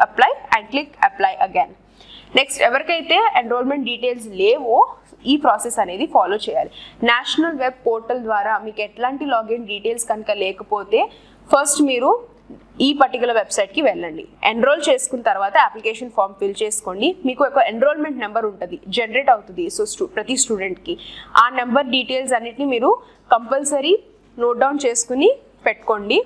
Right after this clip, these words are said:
for further references. So, తర్వాత మీకు at least one day అన్నా కానీ మీరు వెయిట్ చేయాల్సి వస్తుంది for the verification of the enrollment. So, మీకు ఆ అప్రూవల్ వచ్చిన తర్వాత మీకు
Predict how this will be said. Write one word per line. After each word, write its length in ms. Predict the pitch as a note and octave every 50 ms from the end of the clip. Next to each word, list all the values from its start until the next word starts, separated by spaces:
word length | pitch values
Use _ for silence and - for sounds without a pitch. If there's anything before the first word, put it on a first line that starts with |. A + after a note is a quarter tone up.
| - -
for 100 | - - - -
further 260 | A3+ G#3 G#3 B3+ D#4 B3+
references. 480 | G3+ - - G3+ D#3+ F3+ - - - - - - - - - - - -
So, 60 | - C4 C#4 C4 C4+
తర్వాత 300 | B3 B3+ D4 F4 F4+ F#4 F4+ D#4 D4
మీకు 160 | D4 D4 - -
at 100 | A3+ - C4+ D4
least 180 | F#4 F4 - C4+ G#3+ F#3+ G#3+ G#3+
one 140 | A3+ C#4 D#4+ E4+ D4 A3 B3
day 140 | B3 C4 D4 D#4+ D#4
అన్నా 200 | D4 D4 C#4 C4+ B3+ B3+
కానీ 180 | A#3 A#3 C4+ D#4+ D4+ C#4
మీరు 120 | B3+ A3+ G#3+ G#3
వెయిట్ 200 | G3+ A#3 A3 - -
చేయాల్సి 300 | C4 A#3+ A#3+ A#3 A#3+ B3 A3+
వస్తుంది 360 | A3+ - - A3 G#3+ C#4 F4+ A#4+ - - -
for 160 | - B3 A#3 A3+ A3 G#3+ C4+
the 80 | F4 - - - - - A3
verification 640 | A#3 A#3 C#4+ C#4+ D#4+ D#4+ C#4 C4 B3+ B3+ - C4 A#3 G#3+ G3+
of 80 | F3 F#3 G3 C4
the 80 | G4 - - A3
enrollment. 520 | G#3+ A3 A3 A3 A3 G#3 F#3 F3+ D#3+ E3 _ _ - - - - - -
So, 60 | - D4 C#4 C#4+
మీకు 180 | D#4+ D4+ E4 G#4+ F#4
ఆ 20 | E4 C#4+ -
అప్రూవల్ 360 | - C#4+ D#4 E4 E4+ E4+ C#4+ B3+
వచ్చిన 220 | - - D4+ C4+ C#4 B3
తర్వాత 300 | A3 G#3+ G#3 G#3 - D4+ D4+ C#4+ B3+
మీకు 200 | A#3+ - F#4